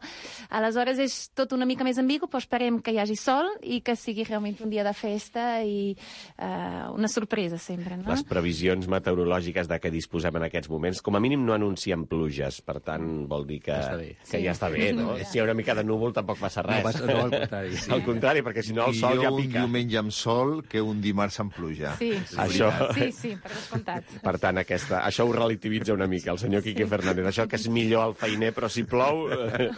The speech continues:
Speaker 2: millor el diumenge, amb sol, efectivament. Bé, parlem de, de Sant Jordi en general. Per cert, vostès,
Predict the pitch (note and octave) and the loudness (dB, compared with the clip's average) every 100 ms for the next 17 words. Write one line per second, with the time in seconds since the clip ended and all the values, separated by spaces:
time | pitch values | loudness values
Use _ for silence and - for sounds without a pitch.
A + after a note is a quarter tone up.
0 | - A#3+ - G#3+ B2 A#2 A#2 A2+ G#2 F#2+ | -4 -4 -4 -2 2 4 4 4 2 2
1 | F2 E2+ F2 F2 F2+ - D#2+ D2+ D2+ D2+ | 2 2 0 0 0 2 2 0 -4 -4
2 | D#2+ D#2 F2+ D#2+ D#2 - - C3 A2 G2 | -6 -2 0 0 -2 -4 -2 0 0 0
3 | A#2 B2+ B2+ A2+ G2+ F#2+ F2+ F2+ F#2 F2+ | 0 2 2 2 2 0 -2 -4 -2 0
4 | F#2+ G2+ G2 F#2 F2 C3 - - A#2 F#2+ | 0 0 0 -2 0 0 0 -4 -4 -4
5 | G#2+ B2+ | -2 -2